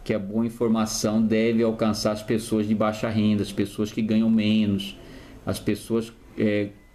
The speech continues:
que ganham menos são as pessoas que têm menos informação,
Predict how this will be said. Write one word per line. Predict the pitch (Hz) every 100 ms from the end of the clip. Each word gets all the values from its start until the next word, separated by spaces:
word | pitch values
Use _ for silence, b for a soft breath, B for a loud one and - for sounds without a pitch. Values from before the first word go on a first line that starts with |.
| -
que | -
ganham | 104 117 120 135
menos | 131 117 131 151 147
são | 127
as | 127
pessoas | - 135 127 - 120 127
que | 127
têm | - 139
menos | 135 131 127 127 131 139 127
informação, | 131 - 123 135 131 - 110 107